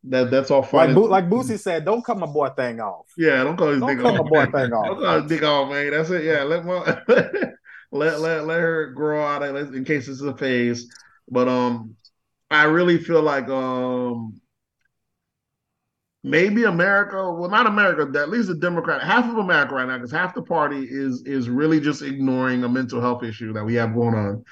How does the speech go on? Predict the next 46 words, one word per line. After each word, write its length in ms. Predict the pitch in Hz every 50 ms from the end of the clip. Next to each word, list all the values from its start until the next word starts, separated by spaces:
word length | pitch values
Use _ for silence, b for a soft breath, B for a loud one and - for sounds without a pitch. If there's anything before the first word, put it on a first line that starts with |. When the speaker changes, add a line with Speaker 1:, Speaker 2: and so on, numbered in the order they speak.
| b b b b -
Speaker 1:
that 140 | 123 120 127
is 180 | 233 - -
spreading 640 | - - - 151 160 170 165 160 147 139 127 120 120
to 120 | 113 156 135
the 100 | 127 120
masses. 500 | 123 127 127 127 131 120 127 123 120 117
Now 140 | 120 120 123
we're 140 | 139 143
just 160 | 135 139 120 139
accepting 460 | 120 - - 170 - - - 120 -
it. 80 | - _ _ _ _ B B B B B B B B
It's 80 | 123 151
Speaker 2:
With 180 | 151 - - 160
trans-, 260 | 175 170 170 160 147
Speaker 1:
almost 80 | -
like 80 | 156 170
Speaker 2:
with 160 | 185 180 185
Speaker 1:
if 60 | 185
Speaker 2:
tran-, 240 | 208 190 175 180 -
Speaker 1:
we 120 | 135 139 160
Speaker 2:
you're 100 | 185 180
saying 260 | - 190 180 170 165
transgender 640 | - 180 160 151 143 127 127 170 170 156 151 139
is 80 | 127 120
a 100 | 123 127 123
mental 280 | 127 127 127 120 - 117
issue? 240 | 110 - - 95 82 - _ _ _ _ - 508
Speaker 1:
Oh, 140 | 508 - 180
it 40 | 160
definitely 340 | 220 349 330 - 170 151 127
is. 160 | 117 107 120
It's, 140 | 143 151 165
it's, 180 | 165 156 165
it's, 180 | 170 147 135 -
Speaker 2:
Okay. 80 | 120 120
Speaker 1:
it's 100 | 139 - - - -
gender 180 | 208 196 180 196
dysphoria. 440 | - - 466 494 - 165 127 123 123
That's 180 | 170 208 196
what 100 | 233 220
it 60 | 214
was 140 | 214 233 208 190
before 340 | 220 - - 466 508 392
it 60 | 196 170
got 140 | 165 156
popular. 380 | 160 147 135 123 117 117 101